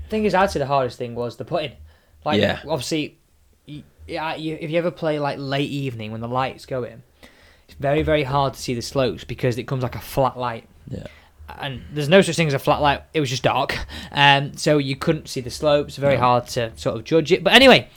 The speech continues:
Speaker 1: we started with a birdie.
Speaker 2: We did.
Speaker 1: Just
Speaker 2: Well,
Speaker 1: a birdie.
Speaker 2: you did.
Speaker 1: Yeah, I birdied the first hole. Mate, d-, didn't, didn't need these boys on the first.
Speaker 2: <laughs>
Speaker 1: Great three wood. Wedged it onto about ten feet. Cheers. Thanks very much. That'll be a birdie to start.
Speaker 2: Yeah. And then we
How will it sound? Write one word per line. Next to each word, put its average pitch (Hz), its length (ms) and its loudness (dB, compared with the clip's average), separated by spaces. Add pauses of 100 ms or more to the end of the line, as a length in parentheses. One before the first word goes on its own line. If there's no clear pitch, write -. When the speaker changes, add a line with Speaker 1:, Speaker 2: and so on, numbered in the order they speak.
(120)
Speaker 1:
we 170 80 -2
started 214 240 10
with 247 100 12
a 233 40 10
birdie. 254 420 8
Speaker 2:
We 104 140 6
did. 123 300 10
Speaker 1:
Just 101 120 2
Speaker 2:
Well, 95 200 12
Speaker 1:
a - 20 0
birdie. 101 200 2
Speaker 2:
you 120 140 10
did. 90 280 -6 (260)
Speaker 1:
Yeah, 107 140 -6
I - 20 -6
birdied 117 180 -4
the 110 80 -10
first 113 240 -8
hole. 110 220 -4
Mate, 135 180 6 (140)
d-, 170 120 6
didn't, 160 420 6
didn't 180 180 2
need 170 160 4
these 147 160 2
boys 127 240 2
on 120 80 0
the 117 100 -2
first. 143 300 6 (280)
Speaker 2:
<laughs> - 280 -6
Speaker 1:
Great 185 240 6
three 139 200 -2
wood. 170 220 2 (440)
Wedged 185 280 4
it - 40 0
onto 147 260 -2
about 131 420 2
ten 135 220 0
feet. - 420 -2
Cheers. 139 480 0 (160)
Thanks 147 320 -4
very 131 220 2
much. 139 380 0
That'll 139 220 0
be 131 120 2
a 127 80 4
birdie 131 440 4
to 127 120 -6
start. 147 500 0
Speaker 2:
Yeah. 92 240 2 (180)
And 101 120 2
then 101 180 4
we 104 560 2